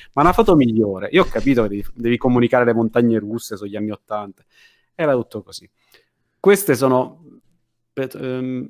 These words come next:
alcune delle pubblicità più allucinanti, erano degli anni settanta. C'erano queste pubblicità di una pista Polysteel, no? Era una famosa marca di automobiline.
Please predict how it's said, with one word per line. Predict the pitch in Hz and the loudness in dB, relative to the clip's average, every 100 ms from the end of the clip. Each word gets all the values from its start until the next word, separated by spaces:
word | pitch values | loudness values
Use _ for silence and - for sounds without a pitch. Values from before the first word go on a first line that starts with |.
| _ - | _ -8
alcune | 131 - 165 170 | -8 -2 4 6
delle | 143 131 | 6 4
pubblicità | 120 113 113 120 135 | 0 -6 -6 -2 -2
più | - 143 143 | -2 -2 0
allucinanti, | 131 123 123 - 123 131 127 117 117 | 0 -4 -6 -4 0 2 2 0 -2
erano | 123 | 0
degli | 120 131 | 0 0
anni | 156 | 0
settanta. | 147 - 127 110 104 | 0 -4 -4 -2 -4
C'erano | - 143 131 | -6 -6 -4
queste | 147 | -4
pubblicità | 147 147 185 208 | -4 0 4 6
di | |
una | 156 127 | 6 4
pista | 156 - 139 | -2 -4 -2
Polysteel, | 127 120 110 - 107 104 | 0 -2 -4 -6 -6 -2
no? | 139 110 | -2 -2
Era | 107 110 | -4 -6
una | 107 - | -8 -10
famosa | 123 123 120 | -6 -6 -2
marca | 117 120 - | -2 -4 -6
di | 110 104 107 - | -8 -8 -10 -8
automobiline. | 110 113 113 120 117 120 117 | -8 -4 -4 -4 -4 -2 -4